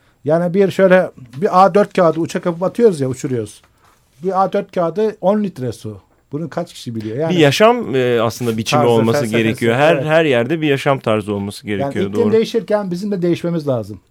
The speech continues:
Speaker 1: Az daha tüketmemiz lazım. Geri dönüştürmemiz lazım. Yeniden kullanmamız gerekiyor bazı şeyleri. Bu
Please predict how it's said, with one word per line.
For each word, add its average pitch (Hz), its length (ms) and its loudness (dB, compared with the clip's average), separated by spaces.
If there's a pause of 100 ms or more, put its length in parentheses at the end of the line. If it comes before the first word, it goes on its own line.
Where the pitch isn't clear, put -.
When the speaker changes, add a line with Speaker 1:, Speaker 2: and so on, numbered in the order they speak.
(120)
Speaker 1:
Az 175 240 -2
daha 156 160 -2
tüketmemiz 123 520 -12
lazım. 117 280 -10
Geri 147 220 -4
dönüştürmemiz 131 560 -6
lazım. 107 380 -8 (420)
Yeniden 160 380 -4
kullanmamız 139 500 -6
gerekiyor 117 560 -10 (400)
bazı 117 260 -8
şeyleri. 143 540 -6
Bu 196 460 -2